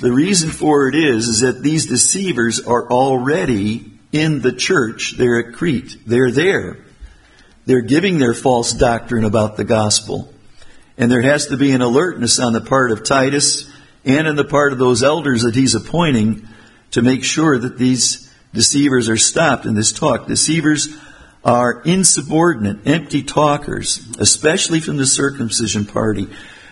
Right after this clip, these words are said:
The circumcision party, or the circumcision group, is a group of Judaizers who insisted that believers in the Lord Jesus must follow the law,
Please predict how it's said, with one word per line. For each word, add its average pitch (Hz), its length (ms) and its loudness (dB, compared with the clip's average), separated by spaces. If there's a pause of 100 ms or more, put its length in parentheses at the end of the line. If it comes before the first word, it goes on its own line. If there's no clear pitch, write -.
(100)
The 127 100 2
circumcision 175 840 0
party, 151 480 2
or 110 80 2
the 110 140 0
circumcision 131 1120 -2
group, 127 420 0 (300)
is 123 140 2
a 131 60 0
group 170 260 0
of 131 120 -4
Judaizers 113 920 0
who 147 180 2
insisted 127 640 0
that 123 200 2
believers 135 540 2
in 123 100 0
the 117 100 0
Lord 135 280 0
Jesus 127 540 0 (340)
must 139 400 0
follow 139 400 0
the 120 140 0
law, 123 680 0